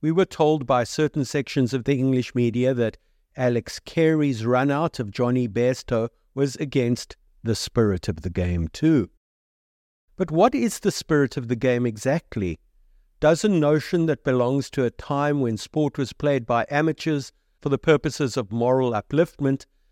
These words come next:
have relevance in today's sporting world? If it does, how does one define it? We all feel that we know it when we see it, but we also recognize that it's not a law,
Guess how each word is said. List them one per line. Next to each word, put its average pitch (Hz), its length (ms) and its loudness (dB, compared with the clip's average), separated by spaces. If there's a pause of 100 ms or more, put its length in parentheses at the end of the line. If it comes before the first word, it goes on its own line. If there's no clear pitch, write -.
(100)
have 156 260 0
relevance 135 640 0
in 131 120 0
today's 117 440 -2
sporting 104 600 -4
world? 107 420 -2 (480)
If - 180 -8
it 87 200 -6
does, 147 440 2 (280)
how 113 180 -2
does 107 220 -6
one 117 180 0
define 170 500 0
it? 117 220 -4 (500)
We 139 140 0
all 185 280 2
feel 202 520 2
that 123 240 -2
we 131 100 2
know 127 300 2
it 107 220 -2
when 110 160 -2
we 107 100 -2
see 196 380 0
it, - 180 -4 (380)
but 139 120 -6
we 196 140 2
also 190 320 4
recognize 127 720 0
that 131 180 -6
it's - 200 -8
not 123 320 0
a - 20 -4
law, 120 560 0